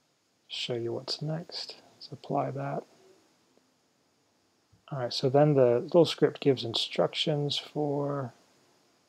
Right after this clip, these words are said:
how to get into this thing called console, which I'll do here.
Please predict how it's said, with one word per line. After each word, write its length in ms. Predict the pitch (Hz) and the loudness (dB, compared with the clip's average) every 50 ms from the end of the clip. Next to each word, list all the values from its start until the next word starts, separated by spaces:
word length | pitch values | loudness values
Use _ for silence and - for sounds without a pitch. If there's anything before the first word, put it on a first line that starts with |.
| _ _ - | _ _ -4
how 180 | - 151 135 | 2 4 6
to 80 | 127 120 | 6 6
get 220 | 117 131 127 127 | 6 6 6 6
into 320 | 127 127 123 117 - - 120 | 6 4 2 0 -4 -6 -4
this 260 | 123 110 - - - | -4 -4 -4 -4 -2
thing 180 | 139 131 123 | -2 -4 -2
called 380 | 120 - 120 117 107 104 101 _ | -4 -2 -2 0 -2 -2 -4 _
console, 720 | - - - 143 143 143 135 - - 156 147 151 147 147 143 | -6 -2 -2 -2 -2 0 0 -2 0 0 0 0 0 -2 -2
which 240 | 135 127 - - - | -4 -6 -8 -8 -6
I'll 120 | 127 123 | -8 -8
do 220 | 110 - 127 123 120 | -6 -4 -2 -2 -2
here. 480 | 113 - 147 143 143 143 139 127 - | -2 -2 -4 -2 -2 -2 -4 -6 -8